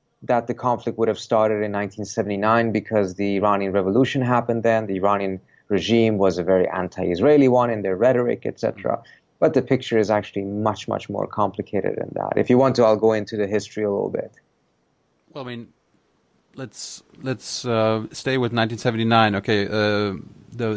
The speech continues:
Speaker 2: the mullahs took over. Didn't they, like, immediately cut their ties to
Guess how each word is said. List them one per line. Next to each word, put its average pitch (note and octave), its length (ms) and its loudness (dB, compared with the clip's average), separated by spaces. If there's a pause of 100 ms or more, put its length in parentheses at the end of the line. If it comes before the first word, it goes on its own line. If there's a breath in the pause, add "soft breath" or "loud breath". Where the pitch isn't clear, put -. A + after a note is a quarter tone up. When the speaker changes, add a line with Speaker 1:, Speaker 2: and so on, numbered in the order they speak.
Speaker 2:
the A2 40 0
mullahs C3 440 4
took B2+ 140 -2
over. D3 540 0 (320)
Didn't B2+ 200 0
they, B2 280 4 (140)
like, A2+ 180 -4
immediately B2+ 460 0
cut - 240 0
their A#2 160 2
ties A#2+ 460 2
to B2 680 -8